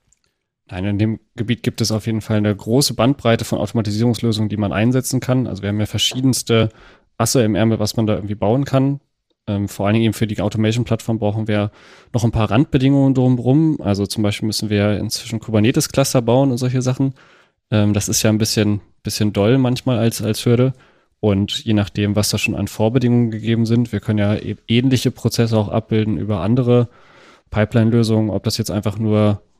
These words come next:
die Features ist von GitLab, irgendwelche Pipelines, ob das jetzt ein Jenkins ist, alles Mögliche. Ähm, nur halt, wenn's dann in die feingranulare Richtung geht, also feingranulare,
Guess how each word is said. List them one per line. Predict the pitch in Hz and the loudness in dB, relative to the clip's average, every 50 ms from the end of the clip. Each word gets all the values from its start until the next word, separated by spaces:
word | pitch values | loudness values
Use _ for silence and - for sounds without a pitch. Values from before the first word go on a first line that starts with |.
| _ _ _ _ _ | _ _ _ _ _
die | - 113 | -10 -10
Features | - - 139 - 135 113 | -4 -4 0 0 0 0
ist | 120 113 - | 0 -2 0
von | - 123 107 | 0 0 0
GitLab, | 104 - _ 107 104 95 | 0 -4 _ -2 -2 0
irgendwelche | 92 90 107 113 127 131 | -2 -4 -4 -4 -4 -6
Pipelines, | - - 104 104 - - 104 104 104 104 - | -2 -2 -2 -2 -2 -2 -2 -2 -2 -2 -4
ob | - - | -6 -8
das | - 110 - | -10 -8 -8
jetzt | 107 - - | -6 -4 -4
ein | 123 | -4
Jenkins | 117 110 104 107 104 - 117 107 - | -2 0 0 0 0 0 -2 -2 -2
ist, | - 101 - - | -4 -8 -8 -6
alles | - - 113 113 - - | -6 -4 -4 -4 -2 0
Mögliche. | 117 117 120 123 117 - - 117 117 113 - - - _ _ _ _ _ _ _ _ _ - | 0 0 0 -2 -4 0 2 2 2 2 -2 -12 -20 _ _ _ _ _ _ _ _ _ 0
Ähm, | 113 107 104 104 104 101 98 98 - - | 0 2 2 2 0 0 -2 -6 -6 -4
nur | 123 107 101 | -2 0 2
halt, | 107 107 101 | 2 2 2
wenn's | 107 104 101 - | 2 0 0 0
dann | - 107 107 | 0 0 0
in | - 107 104 | 0 -2 -4
die | 104 104 101 | -4 -6 -6
feingranulare | - - 113 110 113 110 107 107 110 110 110 107 107 110 110 104 107 107 107 107 107 107 - _ _ _ _ _ _ _ _ _ _ _ _ _ _ _ _ _ | -4 -2 0 2 2 2 2 2 2 2 2 2 2 2 2 2 2 2 2 2 0 -2 -6 _ _ _ _ _ _ _ _ _ _ _ _ _ _ _ _ _
Richtung | 131 131 - - 139 127 117 | -6 -4 0 2 2 2 2
geht, | 127 127 131 131 - | 2 2 2 2 0
also | 113 107 107 | -2 -2 -2
feingranulare, | 101 - 117 113 113 107 110 110 107 104 107 107 104 104 | -2 0 0 0 2 0 0 0 0 0 0 0 0 -2